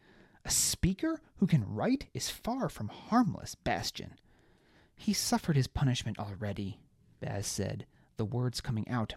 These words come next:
more harshly than he'd intended. "It's not as if he can read." "That's the only reason I haven't mentioned it to anyone yet."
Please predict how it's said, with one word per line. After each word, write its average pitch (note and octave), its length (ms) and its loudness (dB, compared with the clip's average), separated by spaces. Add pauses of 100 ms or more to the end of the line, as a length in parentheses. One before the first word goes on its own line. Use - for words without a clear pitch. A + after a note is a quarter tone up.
more C#3+ 240 -2
harshly - 600 -8
than B2+ 140 -6
he'd A#2 240 -6
intended. - 600 -2 (480)
"It's - 160 -4
not A#3+ 160 6
as A#2 120 2
if C3 120 2
he C3 80 2
can E2+ 340 -2
read." F#2+ 540 -2 (920)
"That's - 240 -4
the - 140 0
only C3 260 4
reason D3 380 6
I F3+ 80 6
haven't F3+ 320 4
mentioned D#3+ 520 4
it F#2 120 0
to - 180 -2
anyone F#2+ 420 -2
yet." - 280 -4